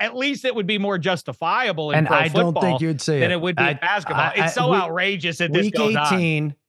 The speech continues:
Speaker 2: if they're neck and neck, Mahomes and Josh Allen for M V P, and they play each other, you, you're just not seeing Josh Allen sit that game.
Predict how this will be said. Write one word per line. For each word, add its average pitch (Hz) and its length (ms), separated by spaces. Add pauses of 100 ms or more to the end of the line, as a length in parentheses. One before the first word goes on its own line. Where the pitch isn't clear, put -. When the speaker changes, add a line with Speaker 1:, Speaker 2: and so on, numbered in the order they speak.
(360)
Speaker 2:
if 151 160
they're 147 140
neck 151 320
and 180 140
neck, 156 260
Mahomes 147 560
and 143 160
Josh 151 360
Allen 127 340
for 123 220
M 151 160
V 156 120
P, 135 280
and 117 80
they 117 100
play 160 300
each 131 200
other, 110 320
you, 123 300
you're 127 240
just 143 240
not 139 320
seeing 127 280
Josh 113 300
Allen 110 280
sit 110 200
that 101 200
game. 101 200